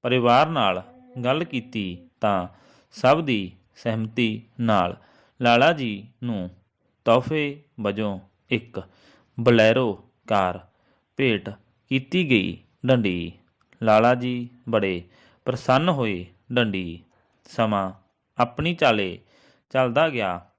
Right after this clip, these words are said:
ਅਤੇ ਕਾਫੀ ਅਰਸੇ ਬਾਅਦ ਜੱਟ ਫਿਰ ਬਿਮਾਰ ਹੋ ਗਿਆ ਤਾਂ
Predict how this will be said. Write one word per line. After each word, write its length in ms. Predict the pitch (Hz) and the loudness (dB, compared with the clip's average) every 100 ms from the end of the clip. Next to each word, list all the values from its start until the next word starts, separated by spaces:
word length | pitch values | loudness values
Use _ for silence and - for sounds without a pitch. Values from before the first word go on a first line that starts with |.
| - | -14
ਅਤੇ 340 | 110 107 92 87 _ _ _ | -10 -8 -10 -12 _ _ _
ਕਾਫੀ 480 | 113 104 - 113 110 _ _ _ - 127 | -4 -4 -4 -8 -8 _ _ _ -2 0
ਅਰਸੇ 280 | 123 - 175 | 0 0 2
ਬਾਅਦ 360 | 117 104 98 - _ - | 4 2 0 -10 _ -12
ਜੱਟ 340 | 123 110 - 107 - _ _ - | -4 -4 -4 -18 -20 _ _ -6
ਫਿਰ 340 | 123 120 117 - _ _ - | -2 -2 -4 -14 _ _ -4
ਬਿਮਾਰ 540 | 127 127 110 95 90 - _ _ - | 0 4 4 4 0 -8 _ _ -2
ਹੋ 160 | 139 170 | 0 2
ਗਿਆ 360 | 135 98 92 - _ _ | 4 4 0 -8 _ _
ਤਾਂ 240 | 117 98 | -6 -4